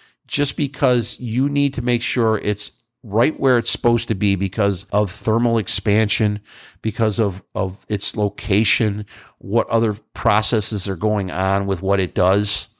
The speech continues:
You know, I mean, if it's a spark plug, obviously there's,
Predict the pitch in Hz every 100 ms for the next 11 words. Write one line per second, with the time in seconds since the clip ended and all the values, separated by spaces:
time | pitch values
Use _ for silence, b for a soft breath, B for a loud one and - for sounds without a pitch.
0 | b b b b 110 101 95 98 95 92
1 | - 104 - 107 104 - 107 98 98 98
2 | - 104 101